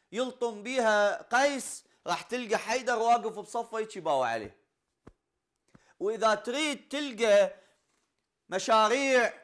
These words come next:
وصفقات ويم علا ومحمد الباوي راح تلقى هم حيدر البرزنشي موجود. قرت عينكم، سلمتوا البلد بيد أمثال حيدر البرزنشي اللي هو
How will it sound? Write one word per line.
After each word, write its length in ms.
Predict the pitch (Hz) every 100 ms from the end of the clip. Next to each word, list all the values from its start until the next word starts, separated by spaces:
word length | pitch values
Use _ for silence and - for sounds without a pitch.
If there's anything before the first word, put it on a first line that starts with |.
| _
وصفقات 960 | - - - - 220 254 254 247 - - - -
ويم 520 | 180 185 190 208 262
علا 460 | 254 277 254 226 208
ومحمد 680 | - 196 190 233 254 262 254
الباوي 640 | 220 262 285 302 339 320 - -
راح 160 | 165 160
تلقى 460 | - 240 214 202 254
هم 80 |
حيدر 440 | 262 247 254 233 220
البرزنشي 680 | 196 196 190 180 196 - 185
موجود. 520 | 151 135 135 98 - _ _ _ _ _ _ _ _ _ _ _ _ _ _ _ -
قرت 300 | 127 131 -
عينكم، 420 | 123 139 123 101 90 _ _ _ _ _ _ _ _ _ _ _ _ _ _
سلمتوا 540 | - 139 135 151 151 143
البلد 480 | 120 156 139 131 - _ _ _ _ _ _ _ _ _
بيد 240 | 131 143 -
أمثال 460 | 139 127 151 143
حيدر 360 | - 131 127 127
البرزنشي 720 | 113 117 117 120 123 - 82 _ _ _ _ _ _ _ _ _ -
اللي 220 | 127 127
هو 560 | 123 143 139 127 123